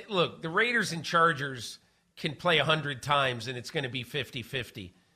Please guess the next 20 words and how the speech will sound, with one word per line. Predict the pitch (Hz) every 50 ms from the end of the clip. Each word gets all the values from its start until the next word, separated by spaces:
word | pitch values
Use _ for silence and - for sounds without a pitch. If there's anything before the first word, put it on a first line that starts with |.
| _ _ _ _ _ _ -
They | 135 127 156 170 185 190
are | 190 185 160 156 151 135
so, | - - - - - - 185 175 170 165 160 151 151 151 180 160
they're | 139 156 170 180 180 180 180
the | 165 147 165 170 165 170 165
egalitarian | 151 139 160 156 151 151 151 147 - - - 156 156 160 160 151 143 143 131 127 127
teams | 107 - 156 156 143 135 120 113 113 107 - - _ -
in | 143 135 131
any | 139 147 147 147 147
division | 123 135 117 123 139 135 127 113 123 107 104 92 _ _ _ _ _ _ -
in | 151 143 143
the | 143 139 135
N | 131 131
F | 135 127 120 -
L | 147 131 127 123
right | 120 123 123 123 123
now, | 123 120 117 113 113
in | 117 120 120
my | 123 127 131 127
opinion. | 127 120 - 117 120 123 110 104 92 82 76